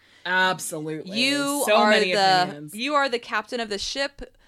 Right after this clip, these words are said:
Speaker 2: Your vision is what matters. Most people,
Speaker 1: Exactly.
Speaker 2: ma-, like, ninety-five percent of people who are, you know, ninety-eight percent maybe on Kickstarter are, or any sort of platform, are there to see your vision.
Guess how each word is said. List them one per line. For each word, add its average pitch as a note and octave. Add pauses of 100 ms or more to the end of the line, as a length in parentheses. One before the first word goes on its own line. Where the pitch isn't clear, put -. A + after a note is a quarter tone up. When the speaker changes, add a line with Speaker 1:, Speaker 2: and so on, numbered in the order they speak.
(180)
Speaker 2:
Your F#3
vision G#3
is F#3
what -
matters. G2+
Most A#3
people, G3
Speaker 1:
Exactly. C3+
Speaker 2:
ma-, E3+
like, G3
ninety-five C4
percent G#3
of F#3
people F#3
who F3+
are, E3 (180)
you G3
know, C#3
ninety-eight F#3+
percent C#3
maybe B2+
on D#3
Kickstarter D#3 (300)
are, F3 (180)
or F3
any G3+
sort G3+
of -
platform, D#3+
are E3
there F3
to F3
see -
your D#3
vision. D4